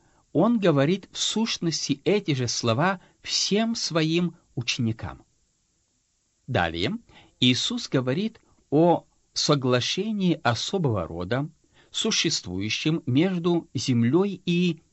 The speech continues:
небом. «Если двое из вас согласятся на земле просить о всяком деле, то,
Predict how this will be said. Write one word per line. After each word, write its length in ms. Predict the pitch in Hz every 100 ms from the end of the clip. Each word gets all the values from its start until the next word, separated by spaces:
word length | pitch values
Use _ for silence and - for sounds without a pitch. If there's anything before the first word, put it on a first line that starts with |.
| 147
небом. 500 | 147 113 82 71 - _ _ _ _ _ _ -
«Если 600 | 104 151 277 - - 202
двое 440 | 131 104 117 135
из 280 | 143 127 95
вас 420 | 73 82 139 - - _
согласятся 1080 | - 190 185 107 - - 69 - - 127 147 _
на 140 | 113
земле 560 | 104 104 87 90 120 151 - - -
просить 680 | 135 131 - - 214 233 - _
о 140 | - 92
всяком 560 | - - 165 - 92 -
деле, 500 | - 92 80 104 147 - _ _ _ _ _ _ _ _ _
то, 380 | - 110 107 151